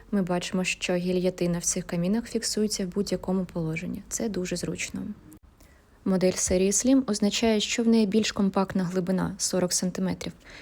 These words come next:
І одразу порівняємо із ось цією моделлю X-Fire Pro вісімсот Flat. Тут уже повномасштабна глибина. Тож зупинимось тепер більш подробно на цій моделі.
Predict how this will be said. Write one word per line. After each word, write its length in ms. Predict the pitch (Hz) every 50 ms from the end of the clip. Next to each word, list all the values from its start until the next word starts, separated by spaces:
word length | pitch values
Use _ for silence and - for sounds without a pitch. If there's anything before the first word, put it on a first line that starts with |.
| - -
І 80 | - 208
одразу 320 | 196 185 196 190 185 185
порівняємо 580 | 180 - 180 185 185 185 196 196 202 196 190 190 -
із 180 | - 208 -
ось 100 | 220 208
цією 340 | - - 220 202 180 170 165
моделлю 500 | 170 196 214 214 254 254 247 247 247 247 247
X-Fire 460 | - 202 - - - - 202 190 190 190 - - -
Pro 300 | 214 208 180 165 196 - - - - -
вісімсот 600 | - 208 - - - 208 - - 202 190 - - 180
Flat. 240 | 180 170 165 - - - - - -
Тут 200 | - 262 247 254
уже 260 | 226 226 233 226 214 - - -
повномасштабна 800 | 190 196 190 185 180 175 175 180 - - 180 175 180 175 175
глибина. 540 | 175 175 175 170 165 170 165 165 160 156 170 - - - - - - - - - - - - - - - _ _ _ - - - - - - - _ - - _ _
Тож 240 | - 185 185 175 175
зупинимось 540 | 190 190 - 208 214 226 214 196 196 196
тепер 280 | - - - - 190 185
більш 240 | 180 190 180 180 -
подробно 460 | - 208 196 233 262 262 247 220 208
на 140 | 202 202 196
цій 200 | - - - 180
моделі. 400 | 170 165 160 170 165 170 170